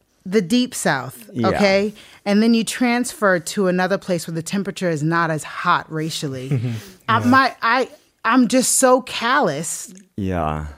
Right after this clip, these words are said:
Speaker 1: And I, I, the, I,
Speaker 3: Yeah.
Speaker 1: I've been thinking about this. Like, maybe there are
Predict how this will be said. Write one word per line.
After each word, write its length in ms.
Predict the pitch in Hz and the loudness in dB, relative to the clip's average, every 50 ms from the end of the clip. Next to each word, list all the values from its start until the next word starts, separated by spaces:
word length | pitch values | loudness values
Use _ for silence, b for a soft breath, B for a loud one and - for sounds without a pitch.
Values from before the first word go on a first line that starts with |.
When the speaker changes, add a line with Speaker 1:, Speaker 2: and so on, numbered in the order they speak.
| - | -2
Speaker 1:
And 120 | 233 233 226 | 0 2 2
I, 40 | 214 | 2
I, 340 | - 208 226 208 - - - | 0 -2 -4 -4 -6 -10 -12
the, 220 | 196 175 247 254 - | -4 0 0 0 2
I, 360 | - 220 240 269 277 269 226 | 2 2 2 2 2 0 0
Speaker 3:
Yeah. 280 | 127 123 120 113 113 107 | -2 -2 -2 0 0 2
Speaker 1:
I've 160 | 214 233 220 185 | 2 2 2 4
been 220 | 220 269 277 262 | 2 2 2 2
thinking 360 | - 262 262 285 277 294 254 | 2 2 0 0 0 0 -2
about 220 | 202 170 170 147 139 | 0 0 -2 -2 -4
this. 140 | 165 156 | -6 -6
Like, 100 | 196 185 | -6 -4
maybe 320 | 190 196 202 220 226 226 233 | -2 0 0 0 0 0 0
there 240 | 185 214 202 190 185 | 2 2 2 2 0
are 100 | 175 | -2